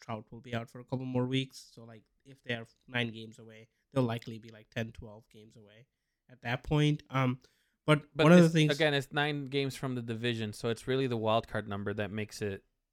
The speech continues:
Speaker 2: compelling because two teams make it out of that wild card. So four and a half to get two positions is very good, and they just swept the Yankees, um, which I, I guess the Yankees are kind of on a downward as of, as of the time of this recording.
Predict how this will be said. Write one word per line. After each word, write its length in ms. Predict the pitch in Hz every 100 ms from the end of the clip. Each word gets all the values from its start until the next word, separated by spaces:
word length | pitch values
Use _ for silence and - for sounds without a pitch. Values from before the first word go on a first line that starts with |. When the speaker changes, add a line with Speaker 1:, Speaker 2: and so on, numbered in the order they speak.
| _ _ _
Speaker 2:
compelling 460 | - 113 123 113 107
because 380 | 104 120 107 - _ - - - _ _ _ 123
two 160 | - 151
teams 380 | - 139 127 127
make 220 | 123 127
it 60 |
out 120 | 113 107
of 60 |
that 160 | 107 90
wild 240 | 101 101
card. 200 | - 95
So 220 | - 107
four 240 | 101 151 151
and 80 | 139
a 60 |
half 260 | 120 120 117
to 100 | 120
get 260 | 113 107 -
two 160 | 123
positions 420 | 110 110 107 113
is 140 | 104 -
very 320 | 110 110 110
good, 360 | 110 110 107 104
and 200 | 107 107
they 120 | 107
just 220 | 113 120
swept 340 | - 123 - -
the 120 | 104 - -
Yankees, 640 | 110 110 - 101 98 - _ _ _ _ -
um, 500 | 110 95 92 90 - - -
which 180 | 98 -
I, 160 | -
I 20 | 92
guess 240 | - 90
the 100 | 92
Yankees 340 | 85 85 -
are 60 | 87
kind 220 | - 82
of 80 | 85
on 100 | 80
a 80 | 82
downward 380 | 82 82 82 82
as 160 | 92
of, 160 | 95 82
as 200 | - 110
of 100 | 110
the 80 | 107
time 240 | - 110
of 100 | 107
this 180 | 101 -
recording. 500 | 98 - 117 101 95